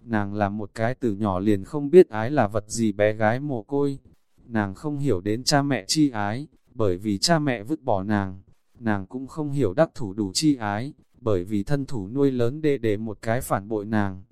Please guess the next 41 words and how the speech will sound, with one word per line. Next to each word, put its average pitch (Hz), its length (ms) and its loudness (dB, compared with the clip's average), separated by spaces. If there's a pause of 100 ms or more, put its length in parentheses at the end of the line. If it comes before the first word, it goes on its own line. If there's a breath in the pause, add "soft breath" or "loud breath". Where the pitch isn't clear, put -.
(140)
một 113 300 -8
cái 113 200 0
nhân 139 280 0
nàng 104 280 0
mà 101 120 2
chết. 165 240 8 (400)
Nàng 104 280 -2
cũng 127 220 -10
không 151 240 -6
hiểu 127 220 2
đến 107 260 -2
nam 143 220 2
nữ 147 180 2
chi 151 220 4
ái, 113 380 -2 (280)
bởi 104 220 4
vì 101 200 0
đối 107 200 2
với 113 180 -2
cái 117 260 0
gì 135 240 4
là 104 180 4
tình 110 300 -2
yêu, 143 360 4 (240)
nàng 104 280 0
hoàn 104 220 -2
toàn 104 280 0
không 143 260 -4
biết 180 180 8
gì 120 260 2
cả. 95 380 0 (400)
Nhưng 139 280 2
hiện 127 260 0
tại 123 180 0
nàng 101 400 -2 (880)
đã 127 160 -2
trở 120 240 4
nên 135 260 4
không 139 260 -4
giống 120 260 0
nhau, 139 340 0